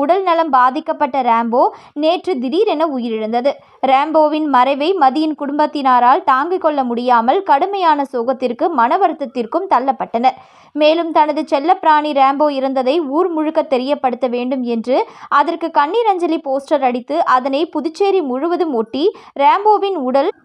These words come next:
தனது இல்லத்தில் நல்லடக்கம் செய்யப்படும் என மதி தெரியப்படுத்தியிருந்தார். மேலும் தனது குடும்பத்தில் ஒருவர் இறந்துவிட்டால் என்ன சடங்குகள் செய்வோமோ அதே போன்று வீட்டில் முன்பு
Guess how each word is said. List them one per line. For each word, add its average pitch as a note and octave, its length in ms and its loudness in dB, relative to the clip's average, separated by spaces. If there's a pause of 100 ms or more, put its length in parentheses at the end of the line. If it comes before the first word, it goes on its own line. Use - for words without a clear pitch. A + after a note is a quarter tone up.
(140)
தனது F#4+ 320 2 (200)
இல்லத்தில் G#4+ 440 0 (100)
நல்லடக்கம் G#4 600 0
செய்யப்படும் D4+ 520 0 (100)
என A#3+ 180 4 (100)
மதி C4+ 220 2 (100)
தெரியப்படுத்தியிருந்தார். B3+ 880 0 (340)
மேலும் E4+ 320 2
தனது D#4+ 320 2
குடும்பத்தில் F#4 500 0 (120)
ஒருவர் D#4 340 2
இறந்துவிட்டால் E4+ 640 0 (100)
என்ன D#4 140 -2 (140)
சடங்குகள் D#4+ 580 0
செய்வோமோ B3 500 0 (400)
அதே C4+ 220 0 (120)
போன்று F4 320 2 (180)
வீட்டில் G4 420 0
முன்பு D4 220 0